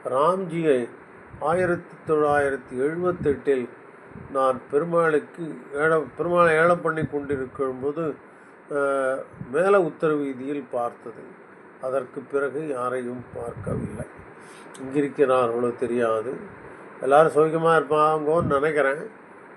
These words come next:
அஹ், என்ன தெரியறது உங்களுக்கு, நான் நாராயணன். அஹ், இது அவளுக்கும் தான் அப்பீல். அஹ், and I should thank them all for the pleasant hours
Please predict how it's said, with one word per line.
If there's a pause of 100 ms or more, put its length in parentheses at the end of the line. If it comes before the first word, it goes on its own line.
(160)
அஹ், (300)
என்ன
தெரியறது
உங்களுக்கு,
நான்
நாராயணன். (600)
அஹ்,
இது
அவளுக்கும்
தான்
அப்பீல். (400)
அஹ்,
and
I
should (140)
thank (120)
them
all (580)
for
the (560)
pleasant
hours